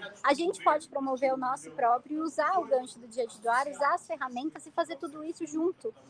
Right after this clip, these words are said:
com o movimento que tá acontecendo no mundo todo. Então, realmente é uma oportunidade gigante. E olha, Carlos, eu vou te falar uma coisa que eu acho que é muito mais até profunda do que a gente tá tratando aqui de captação de recursos.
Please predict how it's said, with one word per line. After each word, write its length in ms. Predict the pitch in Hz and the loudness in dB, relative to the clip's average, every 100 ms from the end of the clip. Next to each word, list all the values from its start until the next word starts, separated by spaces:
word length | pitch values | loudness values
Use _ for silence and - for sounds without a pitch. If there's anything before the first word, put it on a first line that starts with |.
| - | -8
com 140 | - 339 | 2 6
o 60 | |
movimento 480 | 330 330 320 311 349 | 6 4 0 -4 -4
que 100 | 349 | -4
tá 120 | 349 | -2
acontecendo 520 | 320 302 302 349 311 | -2 -4 -4 -2 -2
no 100 | 302 | -4
mundo 280 | 294 311 330 | -4 -4 -6
todo. 400 | - 277 233 214 202 - 202 - - | 0 2 2 -2 -12 -14 -14 -12 -2
Então, 480 | 285 330 302 302 - - - | 0 4 4 2 -4 -10 -2
realmente 680 | 285 330 370 269 302 - - | 2 2 2 0 -2 -4 0
é 80 | 269 | 0
uma 220 | 294 285 196 202 - 294 | 2 -2 -6 -14 0 2
oportunidade 720 | - 311 - 294 269 262 - | 4 2 2 -2 0 -2 -2
gigante. 720 | 277 320 349 262 254 294 - - - - | -10 -6 4 6 8 4 -2 -16 -20 -4
E 100 | 302 | 6
olha, 180 | 339 330 | 6 6
Carlos, 380 | - 294 254 - | 0 0 0 -2
eu 80 | 262 | -2
vou 100 | 311 | -4
te 80 | |
falar 200 | - 311 | -2 -2
uma 120 | 285 254 | -2 -2
coisa 480 | - 277 269 226 214 | 2 4 4 -2 -6
que 120 | - 302 | -2 0
eu 80 | |
acho 180 | 269 285 | 0 -2
que 80 | - | -4
é 40 | |
muito 260 | 285 330 370 | -2 -2 -2
mais 260 | 330 302 311 | -2 -2 -2
até 240 | 285 294 | -4 -4
profunda 580 | - 294 - 294 302 285 | 0 -2 -2 -2 0 0
do 120 | 269 | -2
que 100 | - | -2
a 60 | 269 | -4
gente 240 | 277 269 | -4 -8
tá 100 | 269 | -6
tratando 400 | 262 262 262 254 | -4 -4 -2 0
aqui 200 | 247 311 | -2 -4
de 120 | 277 | -6
captação 520 | 294 359 - 294 277 | -2 -2 -2 -4 -4
de 100 | 269 | -4
recursos. 580 | 285 - 262 440 - - | -4 -2 -2 -4 -6 -14